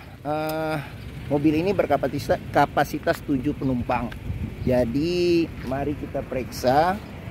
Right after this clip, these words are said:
Kita coba dulu di, eh, baris keduanya. Oke. Nah, saya yang tingginya seratus tujuh puluh empat, eh, sentimeter, duduk di sini masih cukup oke.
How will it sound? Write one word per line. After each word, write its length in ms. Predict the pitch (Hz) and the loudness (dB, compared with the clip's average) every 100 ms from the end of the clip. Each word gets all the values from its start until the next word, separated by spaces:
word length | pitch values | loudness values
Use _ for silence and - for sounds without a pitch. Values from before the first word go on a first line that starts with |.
| - - - | -12 -12 -4
Kita 160 | 127 123 | 2 2
coba 180 | 117 113 | 2 0
dulu 400 | 120 123 165 190 - - | 2 2 4 2 -2 -8
di, 460 | 110 135 139 139 131 - - - - - - - - | -4 -2 -2 -2 -4 -8 -8 -8 -10 -10 -10 -10 -4
eh, 340 | 117 117 120 110 | 0 0 0 0
baris 500 | 113 117 131 - - | 0 0 0 -4 -6
keduanya. 720 | 117 113 117 107 104 107 95 90 - - - - - - - | -2 0 0 -2 -2 -2 -4 -6 -8 -10 -10 -10 -12 -10 -4
Oke. 180 | 113 123 - - - - - 123 | -4 -4 -6 -8 -8 -8 -2 0
Nah, 160 | 120 - 131 127 104 - - - - - - - - - - - - | 2 0 -2 -2 -2 -6 -8 -6 -6 -6 -6 -8 -8 -8 -8 -8 -2
saya 460 | 143 143 151 180 | 2 4 4 4
yang 240 | 175 156 135 | 2 0 -2
tingginya 580 | 135 131 135 135 143 139 | -4 -4 -4 -4 -4 -4
seratus 460 | 131 127 107 - | -6 -6 -8 -8
tujuh 240 | 110 117 - | -4 -4 -2
puluh 240 | 117 113 | 0 0
empat, 180 | 117 113 - - | 0 -2 -4 -4
eh, 160 | 107 107 | -4 -2
sentimeter, 800 | 104 98 101 104 - 120 151 - - - - 104 | -2 -2 -4 -4 -2 0 0 -2 -6 -8 -6 -4
duduk 240 | 104 104 | -2 -4
di 120 | 104 | -4
sini 260 | - 113 117 | -4 0 0
masih 320 | 127 113 101 | 0 -2 -4
cukup 320 | - - - - - | -6 -6 -6 -6 -6
oke. 320 | - 113 151 | -2 0 0